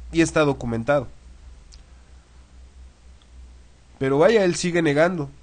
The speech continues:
sigue diciendo que no, que él solo apoyó a que se mejorara la calidad en el transporte público, con unidades nuevas, con choferes capacitados. Un dinero que es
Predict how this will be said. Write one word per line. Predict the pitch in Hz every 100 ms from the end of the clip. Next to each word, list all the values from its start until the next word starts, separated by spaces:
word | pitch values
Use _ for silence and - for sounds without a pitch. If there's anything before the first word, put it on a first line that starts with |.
| - -
sigue | - 151 147
diciendo | 131 143 139 127
que | 123
no, | 156 180 - - - - - - -
que | 160
él | 170
solo | 185 190
apoyó | 175 151 143 143 175 196
a | 165
que | 127
se | 127
mejorara | 123 120 120 135 170 147 - - -
la | 120 123
calidad | 131 135 165
en | 170
el | 139
transporte | 127 123 - 160 151
público, | 127 160 196 180 - 107 - - -
con | - 135
unidades | 143 147 147 170 160 131
nuevas, | 127 170 147 - - - - - - - -
con | 143 135
choferes | 143 143 180 -
capacitados. | 135 123 120 113 107 175 170 104 - - - - - - - - - - - - - - - - - - _ _ _ - - - - - - -
Un | - 165
dinero | 175 170 175 185 185 185
que | 143 156
es | 151 -